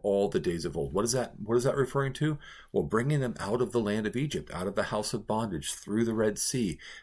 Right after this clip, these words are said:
feeding them in the wilderness, giving them water to drink from the rock, and then bringing them into the promised land and,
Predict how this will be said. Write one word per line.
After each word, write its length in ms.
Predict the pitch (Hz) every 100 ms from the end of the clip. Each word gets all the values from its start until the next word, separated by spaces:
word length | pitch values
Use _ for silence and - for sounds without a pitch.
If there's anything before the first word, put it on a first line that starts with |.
| -
feeding 400 | - 117 117 117
them 160 | 110
in 60 | 107
the 100 | 104
wilderness, 520 | 113 117 101 71 -
giving 300 | - 92 110
them 120 | 110
water 320 | 107 113 113 104
to 100 | 104
drink 280 | 107 107
from 160 | - 104
the 80 | 98
rock, 340 | 120 110 - - - -
and 160 | 90 98
then 160 | 87
bringing 380 | 73 95 117 123
them 140 | 117 120
into 160 | 117
the 80 | 110
promised 460 | - 139 117 113 -
land 320 | 101 85 80
and, 140 | 85